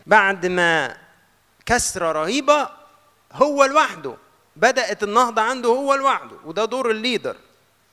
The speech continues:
انه الامل والرجاء هيجي في ده الاول وبعدين هينتشر اللي حواليه. نبت فيه الرجاء من جديد، ويقول لك: "أما داوود فتشدد بالرب إلهه".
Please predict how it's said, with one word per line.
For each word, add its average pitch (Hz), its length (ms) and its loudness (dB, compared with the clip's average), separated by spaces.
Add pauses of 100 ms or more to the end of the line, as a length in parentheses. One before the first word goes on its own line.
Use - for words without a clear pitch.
(680)
انه 190 560 0 (240)
الامل 196 560 0
والرجاء 185 680 2 (180)
هيجي 214 400 -2
في - 160 -18
ده 240 180 6
الاول 190 540 0 (340)
وبعدين 202 380 2
هينتشر 220 560 0
اللي 202 220 -2
حواليه. 170 460 0 (960)
نبت 214 640 -4
فيه 240 360 -6
الرجاء 202 460 0
من 196 200 -4
جديد، 160 380 -6 (920)
ويقول 160 200 -4
لك: 170 160 -4
"أما 220 280 -4
داوود 196 380 -2
فتشدد 180 640 -4
بالرب 156 440 -2
إلهه". 120 320 -6